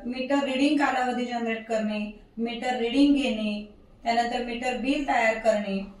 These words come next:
मीटर रीडिंग आपण दोन वेगवेगळ्या पद्धतीने घेऊ शकतो.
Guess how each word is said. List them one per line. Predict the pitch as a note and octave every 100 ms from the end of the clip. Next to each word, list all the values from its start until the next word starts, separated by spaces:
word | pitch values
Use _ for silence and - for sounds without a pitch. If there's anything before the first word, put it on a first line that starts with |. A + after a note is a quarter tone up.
| - -
मीटर | C4 C#4 D#4
रीडिंग | D#4+ C#4+ C#4+ C#4
आपण | C#4 C#4
दोन | C#4 C#4
वेगवेगळ्या | B3 A3+ B3 C4+
पद्धतीने | C#4 C#4 C4 B3+ C4
घेऊ | B3+ B3+
शकतो. | A#3+ B3+ - C4 C4+ C#4+